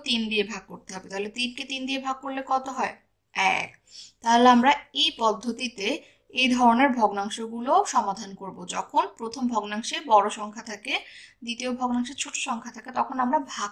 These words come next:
করে বের করব, আমাদের সহজ হবে। যদি আমরা আগের মতো গুণ করতে চাইতাম, তাহলে কি হতো? আমরা একটু দেখি। আমরা আগে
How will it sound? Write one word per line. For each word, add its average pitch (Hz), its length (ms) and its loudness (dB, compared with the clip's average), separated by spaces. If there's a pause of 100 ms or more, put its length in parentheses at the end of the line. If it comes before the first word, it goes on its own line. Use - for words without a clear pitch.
(100)
করে 196 220 -6
বের - 200 -8
করব, - 140 -18 (100)
আমাদের 202 300 -4
সহজ 208 280 4
হবে। - 160 -12 (560)
যদি 311 200 2
আমরা 311 140 6 (140)
আগের 269 240 2
মতো 285 120 0 (120)
গুণ 277 200 4
করতে 285 260 -8
চাইতাম, 277 300 -4
তাহলে 262 280 0
কি 269 140 -4
হতো? 269 160 -8 (100)
আমরা 226 160 -4
একটু 233 200 -16
দেখি। 226 220 -10 (2250)
আমরা 220 200 4 (100)
আগে 208 120 4